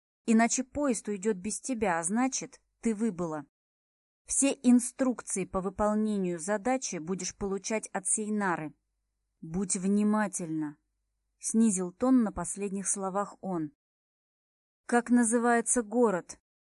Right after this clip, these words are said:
спросила в образовавшуюся паузу, чувствуя, как медленно застывает нутро, превращаясь в ледышку. "В этом городе ты никогда не бывала",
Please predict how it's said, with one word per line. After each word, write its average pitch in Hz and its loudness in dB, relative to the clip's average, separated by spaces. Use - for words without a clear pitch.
спросила 220 0
в 180 -10
образовавшуюся 196 0
паузу, 226 0
чувствуя, 190 -4
как 202 -6
медленно 196 -2
застывает 214 -2
нутро, 240 0
превращаясь 208 -4
в 196 -10
ледышку. 214 -4
"В 170 0
этом 233 4
городе 180 0
ты 220 -2
никогда 220 2
не 170 -2
бывала", 156 -6